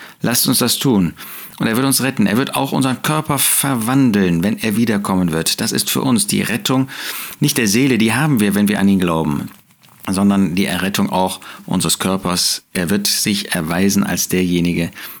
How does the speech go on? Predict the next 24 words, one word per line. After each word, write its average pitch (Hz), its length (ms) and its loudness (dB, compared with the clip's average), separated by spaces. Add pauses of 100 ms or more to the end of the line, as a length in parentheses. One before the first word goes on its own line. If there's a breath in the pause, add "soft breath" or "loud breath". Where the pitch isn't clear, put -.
(140)
der 101 220 -2
auch 139 480 -2
das 90 260 -2
Werk 104 320 -2
der - 140 -6
Errettung 95 400 -2
vollenden 87 720 -2
wird. - 280 -4
Lasst 160 200 0
uns 143 160 0
treu 104 240 0
sein. 80 320 0
Der 87 100 -4
Herr 104 260 -2
ist - 200 -4
es - 220 -2
wert. 90 320 -2 (380 loud breath)
Lasst 104 220 0
uns 101 120 2
ihm 107 240 2
nachfolgen, 92 680 0
bis - 420 0
er 101 140 -2
kommt. - 580 -4